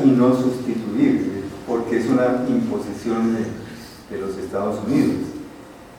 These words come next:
Y la, el compromiso en La Habana había sido sustituir, teniendo en cuenta que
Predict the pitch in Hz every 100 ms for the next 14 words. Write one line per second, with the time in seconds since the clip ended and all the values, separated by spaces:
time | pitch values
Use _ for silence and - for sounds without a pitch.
0 | - - 113 107 101 101 98 - - -
1 | - 120 104 98 101 - 120 101 - 107
2 | 107 104 101 135 131 160 139 123 127 127
3 | 123 - - 110 110 113 110 113 - -
4 | - - - - - - 208 - - 175
5 | - 120 120 - - - - - - -
6 | 120 110 120 123 143 147 143 143 156 143
7 | 120 107 -